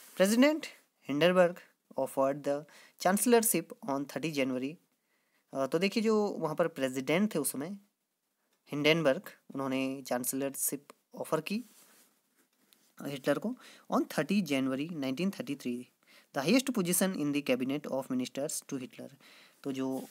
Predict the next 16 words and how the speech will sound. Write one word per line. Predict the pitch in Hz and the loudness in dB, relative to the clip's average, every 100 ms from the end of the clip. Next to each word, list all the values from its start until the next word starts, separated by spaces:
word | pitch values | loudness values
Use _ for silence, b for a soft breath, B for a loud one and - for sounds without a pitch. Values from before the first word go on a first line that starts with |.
| - - 139 | -16 -12 -8
यहाँ | 131 | -6
पर | 131 | -4
कैबिनेट | 131 127 156 202 | -2 -2 -2 -2
थी | 208 | -2
मिनिस्टर्स | 180 175 170 165 | -2 0 -2 -2
की, | 214 254 | -4 -8
उसमें | 147 - 139 | -6 -6 -4
सबसे | 135 - 131 | -6 -8 -8
हाईएस्ट | 135 175 214 | -2 -2 -2
पोजीशन | - 160 156 165 | -4 -2 0 0
किसे | 156 143 | -2 -4
दे | 143 | -2
दी | 143 156 | -2 0
गई? | 220 349 - | 0 -2 -8
हिटलर | 135 123 120 | -10 -6 -8
को। | 110 127 | -8 -14